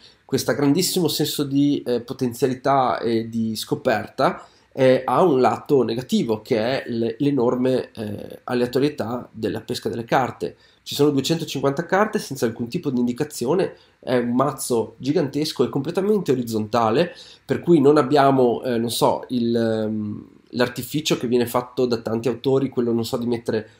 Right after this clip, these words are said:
carte per la prima epoca, per la seconda e per la terza di ordine crescente, così la partita si impenna. No, no, no. Qui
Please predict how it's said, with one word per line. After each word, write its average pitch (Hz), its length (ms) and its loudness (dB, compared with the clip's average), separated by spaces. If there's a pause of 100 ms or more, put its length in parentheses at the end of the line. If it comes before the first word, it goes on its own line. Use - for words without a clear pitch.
(180)
carte 131 440 4
per 127 220 2
la 127 120 2
prima 120 340 0
epoca, 120 460 0
per 117 180 -2
la 113 60 -2
seconda 120 480 -2
e 117 40 -6
per 120 120 -2
la 113 120 0
terza 113 380 -2
di 113 140 0
ordine 113 320 -2
crescente, 110 580 -4
così 113 280 -2
la 113 100 2
partita 110 560 -6
si - 160 -6
impenna. 113 500 0
No, 180 140 6
no, 120 140 4
no. 104 200 -4 (360)
Qui 175 400 0